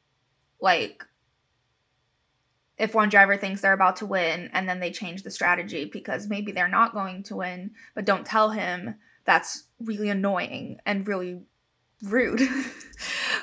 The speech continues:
Um, but I also think that Mercedes themselves had issues pivoting from their intentions earlier that day. Like, they kept saying, "This morning we decided we're going for the win, and we're going for the win no matter what.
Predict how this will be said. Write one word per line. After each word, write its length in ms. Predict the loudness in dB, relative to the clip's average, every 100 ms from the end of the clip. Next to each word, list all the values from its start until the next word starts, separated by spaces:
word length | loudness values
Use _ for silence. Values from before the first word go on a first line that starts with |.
| 10
Um, 460 | 12 12 8 0 -4 6
but 300 | 10 10 12
I 140 | 12
also 360 | 12 12 8 4
think 300 | 4 0 8
that 320 | 10 10 6 _
Mercedes 500 | -2 0 0 0 0
themselves 460 | -2 -4 2 2 2
had 220 | -2 -2
issues 400 | -6 -8 -10 -10 -16
pivoting 640 | -10 -6 -4 -4 -6 -8 -6
from 460 | 0 2 2 -2 -8
their 220 | -2 -2
intentions 640 | -2 -4 -6 -6 -8 -6
earlier 340 | -4 -4 -2 0
that 200 | 0 0
day. 420 | -2 -2 -4 -8 -16 0
Like, 180 | 2 2
they 80 | 0
kept 220 | 0 0
saying, 200 | -2 -2
"This 160 | -4
morning 320 | 4 6 6 2
we 100 | -2
decided 400 | 4 6 6 2
we're 100 | 6
going 320 | 8 8 4
for 80 | 2
the 100 | 2
win, 380 | 4 2 0
and 180 | -2 -2
we're 60 | 2
going 280 | 4 4 4
for 80 |
the 80 | 2
win 240 | 2 2 4
no 140 | 6
matter 260 | 6 4 2
what. 320 | 2 2